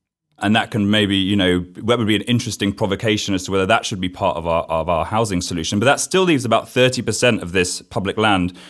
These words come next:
with real development potential. Um, and indeed, the analysis that I've done and others says that, in fact, if you just take the, the top five percent, the most prime real estate, which sits either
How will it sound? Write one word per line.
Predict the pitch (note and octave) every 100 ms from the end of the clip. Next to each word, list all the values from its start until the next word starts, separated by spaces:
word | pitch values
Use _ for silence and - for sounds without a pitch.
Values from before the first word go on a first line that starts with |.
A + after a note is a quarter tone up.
| - - -
with | C3
real | B2+ C#3+ E3+ D3 G#2+
development | - A2 F3+ - F#2
potential. | D#2 F2+ E2 C#2+ B1 - - - - _
Um, | G2+ G#2+ A2+
and | A#2+
indeed, | A#2+ A#2+ B2 A#2+ A#2 - _
the | A2+
analysis | A#2 B2+ C3 - A#2
that | - A2+
I've | A#2+ A2+
done | A2
and | A2
others | C#3 A#2+ G2
says | - A2 G#2
that, | G#2+
in | A2+
fact, | A2+ -
if | B2
you | A#2+
just | B2+ C#3
take | C#3+ -
the, | A2+
the | - B2
top | A#2 - F3 -
five | - B2+ A#2+ -
percent, | A2+ C3 G2+ F#2+
the |
most | G#2+ A2+ A#2+ - -
prime | - C3+ B2 A2 G#2
real | G2+ A2
estate, | G2 - G2 E2+
which | F2+
sits | - - -
either | G2 F#2+ F#2+